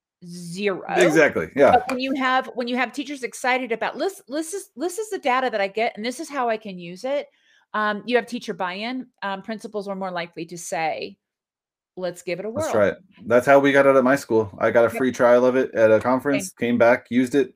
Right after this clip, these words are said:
Speaker 2: showed it to them, and they're like, "Yeah, let's, let's do this." So
Speaker 1: Same. Same.
Speaker 2: yeah, check that out,
Speaker 1: Oh.
Speaker 2: everyone.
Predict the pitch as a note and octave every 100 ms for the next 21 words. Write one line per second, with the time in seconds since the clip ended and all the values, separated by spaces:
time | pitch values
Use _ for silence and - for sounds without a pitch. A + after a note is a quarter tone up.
0 | - - B2 B2 A#2 B2+ B2+ B2 A2 G#2+
1 | G#2+ A2 G#2+ D3+ B2+ A2+ A#2 C3 C3+ B2
2 | A#2 F2+ - - A2 G#2 G2 A#3+ A3 F#3+
3 | _ _ _ - - A3+ A3 G3+ A#2+ -
4 | _ - D3+ C#3+ C#3+ C3+ C3 C3 B2 E3